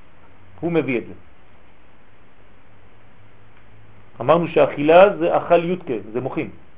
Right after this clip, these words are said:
ושתייה זה שתה יודקה, זה מוחין. אסור, אי אפשר לקבל מוחין, המוחין לא נכנסים, אם יש קליפה בפנים.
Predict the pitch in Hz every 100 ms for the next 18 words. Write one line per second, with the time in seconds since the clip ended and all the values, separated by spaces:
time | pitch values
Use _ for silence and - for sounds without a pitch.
0 | - - - 123 - 147 165 160 156 -
1 | 147 208 160 113 - 95 98 123 120 170
2 | 98 - - - - - - - - -
3 | - - - - 196 208 - 233 220 220
4 | 196 180 202 185 175 151 147 151 175 170
5 | - 156 143 98 95 - - - - -
6 | 139 147 156 160 156 143 123 113 104